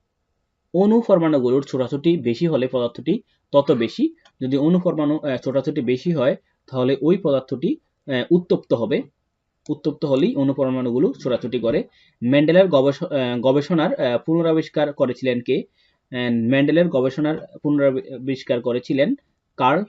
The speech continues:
করেন্স, কার্ল করেন্স। তরল পদার্থের দৈর্ঘ্য নেই,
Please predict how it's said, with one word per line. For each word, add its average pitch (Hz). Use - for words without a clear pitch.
করেন্স, 135
কার্ল 139
করেন্স। 135
তরল 165
পদার্থের 170
দৈর্ঘ্য 139
নেই, 135